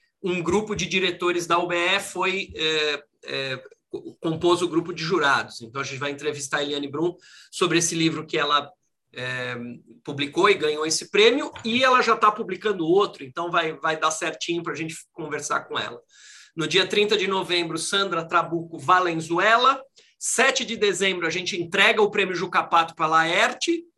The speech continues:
E no dia quatorze, ui, perdão, no dia quatorze de dezembro, a gente, é, conversa com a Carla Bessa, que foi a ganhadora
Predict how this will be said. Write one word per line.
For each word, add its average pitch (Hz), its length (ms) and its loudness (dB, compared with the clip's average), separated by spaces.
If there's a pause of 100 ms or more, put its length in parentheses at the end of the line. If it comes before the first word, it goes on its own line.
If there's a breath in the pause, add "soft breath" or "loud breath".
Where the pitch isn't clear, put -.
(520 soft breath)
E 285 420 4 (720)
no 220 220 0
dia 196 260 2
quatorze, 208 640 0
ui, 240 160 -6
perdão, 196 560 -4 (380)
no 165 160 -6
dia 175 200 0
quatorze 185 500 -2
de 170 100 -8
dezembro, 175 520 0
a 180 60 4
gente, 180 640 -2 (560 soft breath)
é, 135 720 -2 (220)
conversa 175 640 2
com 170 120 -2
a 160 100 2
Carla 190 360 2
Bessa, 190 500 0
que - 100 -20
foi 165 160 -2
a 160 80 0
ganhadora 156 760 -2